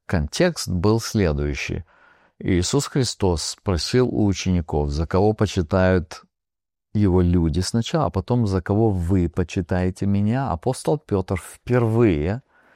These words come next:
исповедует Иисуса Христа Сыном Божиим. Не просто Мессия, а Сыном Божиим.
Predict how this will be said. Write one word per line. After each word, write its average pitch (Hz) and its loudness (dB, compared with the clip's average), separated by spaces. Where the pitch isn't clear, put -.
исповедует 101 2
Иисуса 104 2
Христа 98 -2
Сыном 87 0
Божиим. 76 -8
Не 92 0
просто 120 0
Мессия, 92 0
а 76 -4
Сыном 85 0
Божиим. 73 -10